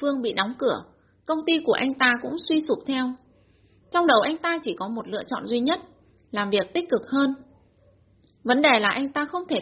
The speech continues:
tìm được một công việc tương đương và những thâm niên làm việc như công ty cũ. Kết quả là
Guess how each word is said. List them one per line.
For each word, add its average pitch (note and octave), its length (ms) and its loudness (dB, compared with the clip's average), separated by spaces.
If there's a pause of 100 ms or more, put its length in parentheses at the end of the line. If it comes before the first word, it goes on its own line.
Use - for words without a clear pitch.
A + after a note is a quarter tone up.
tìm G#3+ 180 0
được G3+ 160 -2
một F#3+ 160 -10
công C#4+ 180 0
việc A3+ 260 0
tương D4 200 2
đương C4+ 240 2 (460)
và G#3+ 200 4
những A3+ 180 -2
thâm E4 240 -2
niên D#4+ 160 -2
làm G3 260 -4
việc F#3+ 180 -8 (200)
như A#3 240 0
công A#3+ 120 -2 (100)
ty A#3+ 80 0 (120)
cũ. C4+ 220 -2 (1700)
Kết F#4 200 4
quả A#3 160 6
là F#3+ 300 0